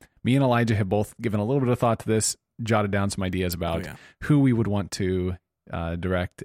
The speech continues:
Speaker 1: and star in this film. And so we're gonna bounce our ideas off of each other and see if we can come up with the perfect casting
Speaker 2: Yeah.
Speaker 1: of Esther.
Speaker 2: Let's
Speaker 1: And
Speaker 2: do
Speaker 1: then
Speaker 2: it.
Speaker 1: if you like our casting of Esther,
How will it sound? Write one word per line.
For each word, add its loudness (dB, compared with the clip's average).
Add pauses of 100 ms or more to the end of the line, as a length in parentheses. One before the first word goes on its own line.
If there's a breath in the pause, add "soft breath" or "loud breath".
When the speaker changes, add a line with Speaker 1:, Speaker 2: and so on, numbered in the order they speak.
Speaker 1:
and -6
star -2
in -4
this -6
film. -8 (440 soft breath)
And -4
so -6
we're -2
gonna 0 (300)
bounce -2
our 2
ideas -2
off -6
of -6
each -6
other -2
and -4
see -4
if -8
we -8
can -8
come -10
up -10
with -6 (300)
the 0
perfect -2
casting -8 (120)
Speaker 2:
Yeah. -4 (100)
Speaker 1:
of -6 (280)
Esther. -14 (600)
Speaker 2:
Let's -18
Speaker 1:
And 0
Speaker 2:
do 2
Speaker 1:
then 0
Speaker 2:
it. 0
Speaker 1:
if -8
you 2
like 0
our -2
casting -4
of -6
Esther, -8